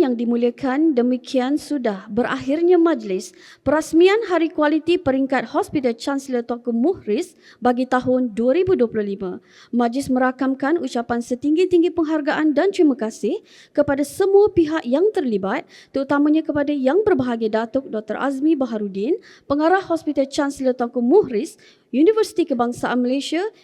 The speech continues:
yang sudi meluangkan masa bagi menjayakan program pada hari ini. Hadirin sekalian, rerurai pameran akan berlangsung sehingga jam tiga puluh, tiga tiga puluh petang bertempat di ruang galeri Kompleks Pendidikan Perubatan Chancellor Tunku Jaafar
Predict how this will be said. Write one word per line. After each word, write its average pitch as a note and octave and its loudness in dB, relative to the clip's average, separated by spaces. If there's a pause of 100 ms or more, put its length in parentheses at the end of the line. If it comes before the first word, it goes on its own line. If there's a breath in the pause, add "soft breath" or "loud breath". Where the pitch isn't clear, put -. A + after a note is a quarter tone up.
(140 soft breath)
yang C#4+ -2
sudi G4+ 6
meluangkan A#3 0
masa B3+ -2
bagi A#3 0
menjayakan A3 0
program A#3+ 2
pada G3+ -4
hari A#3 -6
ini. G3+ -4 (400 loud breath)
Hadirin D#4 2
sekalian, A3 -4 (240 soft breath)
rerurai F4 4
pameran C#4 0
akan C4 -2
berlangsung C4 0
sehingga C4+ 0
jam C4 2
tiga D4+ 0
puluh, C4 -2 (160)
tiga D#4 0
tiga C4 -2
puluh A#3 -2
petang A3+ -4 (400 loud breath)
bertempat D4+ 2
di B3+ -4
ruang E4 0
galeri C4+ 0
Kompleks E4 -2
Pendidikan C4+ -4
Perubatan A#3 -2
Chancellor C#4 -4
Tunku A#3+ -6
Jaafar A3+ -8